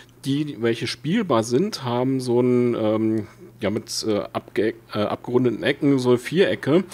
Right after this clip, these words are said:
die in die Höhe geschoben worden sind. Das sind die aktiven, die ver-, verfügbar sind. Und bei den anderen siehst du halt bloß dann das entsprechende Viereck, äh, noch in den Boden eingesunken und weißt, okay,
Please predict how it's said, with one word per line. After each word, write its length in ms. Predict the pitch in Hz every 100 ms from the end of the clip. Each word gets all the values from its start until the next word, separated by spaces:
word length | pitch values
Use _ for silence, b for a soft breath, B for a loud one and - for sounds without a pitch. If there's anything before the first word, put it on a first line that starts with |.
| B B -
die 100 | 135
in 80 | 131
die 40 | 127
Höhe 420 | 120 117 147 165
geschoben 600 | 117 107 - 110 117 117
worden 260 | 107 117 117
sind. 220 | 135 190
Das 120 | 131
sind 100 | 123
die 100 | 123 -
aktiven, 600 | 139 - - 113 120 139
die 80 | -
ver-, 120 | 101
verfügbar 580 | - 107 - 180 - 104
sind. 220 | 120 196 B B B B
Und 60 | 123
bei 80 |
den 120 | 127 -
anderen 280 | 131 175
siehst 240 | 135 160 -
du 60 | 143
halt 200 | 139 -
bloß 300 | 131 147 -
dann 140 | 123
das 200 | 123 -
entsprechende 440 | 127 - 127 131
Viereck, 840 | 117 - 151 214 - - - - -
äh, 680 | 139 135 139 139 139 139 143 - -
noch 200 | 139 135
in 60 | 143
den 100 | 120
Boden 300 | 113 123 107
eingesunken 520 | 92 101 101 104 120
und 100 | 110
weißt, 320 | 113 139 -
okay, 340 | 139 - 143